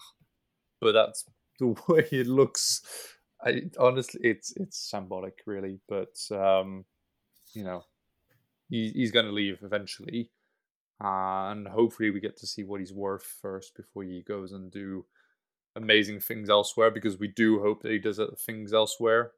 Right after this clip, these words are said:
um, and doesn't end up as a washed-up talent who could have been. Um, so, yeah, it's, it's, it's sad to see him like this, because he does seem like a nice guy as well, and is dedicated to the club,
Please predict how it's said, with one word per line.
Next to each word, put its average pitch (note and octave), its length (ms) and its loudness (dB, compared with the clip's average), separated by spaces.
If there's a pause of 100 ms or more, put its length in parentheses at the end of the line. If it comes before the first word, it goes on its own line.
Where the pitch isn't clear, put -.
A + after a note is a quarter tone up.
(180)
um, F#2+ 580 -12 (1000)
and G#2+ 140 -8
doesn't G#2 260 -10
end G2+ 200 -6
up G2 160 -2
as F#2 100 -8
a G#2 60 -8
washed-up F#2+ 440 -2
talent G2+ 480 0
who F#2 320 -12 (140)
could A2+ 180 -2
have G2 160 -4
been. A2 260 0 (640)
Um, F2+ 540 -16 (680)
so, F#2 440 -10 (600)
yeah, A2 360 10
it's, - 200 -6
it's, C3+ 320 0
it's - 400 -2
sad G#2+ 400 4 (160)
to G#2 100 -16
see G#2+ 220 -8
him G2+ 240 -8
like G#2+ 200 -10
this, A2 220 2
because G#2+ 240 -8
he A2 100 0
does G#2+ 300 -4
seem G#2+ 140 -4
like G2+ 180 -10
a G#2 40 -14
nice G2 440 -8 (540)
guy F#2+ 240 0
as G2 160 -6
well, G2 420 -4
and F#2+ 120 -16 (760)
is G2+ 160 -8
dedicated - 560 0
to G#2 120 -12
the - 120 -16
club, G2 380 2